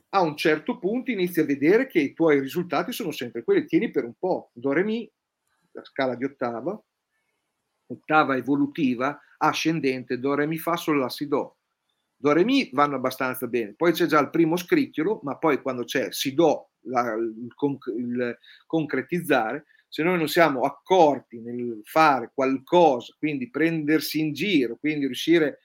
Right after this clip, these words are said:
in qualche maniera a far sì che il cavallo continui ad andare in quella direzione lì, tac, ecco che ci ritroviamo da un'altra parte. Questa è la nostra storia ordinaria. Siamo tutti così? No. Siamo sempre così? No.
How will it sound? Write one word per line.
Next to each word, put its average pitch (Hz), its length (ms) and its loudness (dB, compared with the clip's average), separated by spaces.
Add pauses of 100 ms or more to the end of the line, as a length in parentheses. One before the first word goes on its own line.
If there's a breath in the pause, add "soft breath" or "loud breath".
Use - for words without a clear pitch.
(280 soft breath)
in 123 160 -10
qualche 143 340 0
maniera 143 420 0
a 135 40 -6
far 127 180 -8
sì 143 160 -2
che 135 100 -6
il 120 100 -4
cavallo 139 540 0
continui 160 600 -4
ad 143 100 -4
andare 143 440 0
in 123 100 -10
quella 151 220 -2
direzione 170 500 -2
lì, 196 240 -2
tac, - 500 -6
ecco - 340 -14
che 117 260 -12 (160)
ci - 140 -8
ritroviamo 139 500 -6
da 113 100 -10
un'altra - 400 -16
parte. - 380 -20
Questa 208 280 0
è - 20 -2
la 202 80 0
nostra 147 300 -8
storia 110 460 -12 (920)
ordinaria. 151 1080 4 (220)
Siamo 165 300 -2
tutti 180 240 -4
così? 175 320 0
No. 196 500 2 (800)
Siamo 180 300 2
sempre 196 360 2
così? 185 400 0
No. 165 520 -2